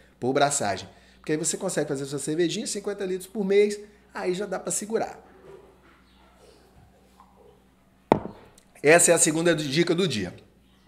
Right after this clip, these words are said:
Então, como os vídeos têm que ser curtos, as dicas curtas, por hoje é isso. Quer começar?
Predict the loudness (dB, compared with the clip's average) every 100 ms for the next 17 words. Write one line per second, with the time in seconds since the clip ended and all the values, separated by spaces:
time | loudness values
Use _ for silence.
0 | _ _ _ -20 -2 4 6 4 -2 -16
1 | -20 -20 _ _ -20 -20 _ _ 8 8
2 | 8 4 0 0 -2 -2 -2 4 8 8
3 | 6 -6 -12 -20 -20 _ _ _ _ -2
4 | 0 -2 -2 -4 2 4 4 0 -6 -12
5 | -20 _ _ -20 -20 -20 -20 -20 0 6
6 | 10 10 8 4 2 -4 -10 -20 _ _
7 | 8 8 6 2 6 6 6 2